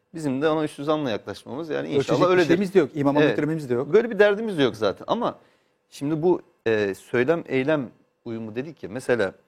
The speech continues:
Speaker 1: bir insanın kalbinin gerçekten temizliğinin ölçüsünü belirleyecek olan şey nedir?
Speaker 2: Nedir?
Speaker 1: Allah'tan başka hiç kimse değildir.
Speaker 2: Eyvallah.
Speaker 1: Peki bunu,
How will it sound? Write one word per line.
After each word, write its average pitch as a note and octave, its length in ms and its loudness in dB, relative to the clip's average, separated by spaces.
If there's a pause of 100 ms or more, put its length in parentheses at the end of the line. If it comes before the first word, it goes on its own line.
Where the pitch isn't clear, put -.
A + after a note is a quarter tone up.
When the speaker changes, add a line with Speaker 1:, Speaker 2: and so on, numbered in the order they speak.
(140)
Speaker 1:
bir G#2+ 240 -8
insanın D3 520 -4
kalbinin C3+ 540 -2
gerçekten B2 640 -2 (220)
temizliğinin B2+ 840 -6 (140)
ölçüsünü C#3 460 -8
belirleyecek C3+ 360 -4
olan C3+ 180 -2
şey C3 200 -10
nedir? A#2+ 100 -6
Speaker 2:
Nedir? B2+ 100 -4
Speaker 1:
Allah'tan C#3 420 -2
başka C3+ 200 -4
hiç C#3 120 -16
kimse A#2+ 260 -10
değildir. F#2+ 360 -12 (240)
Speaker 2:
Eyvallah. A2+ 180 -10 (180)
Speaker 1:
Peki E3 380 0 (440)
bunu, D3 540 2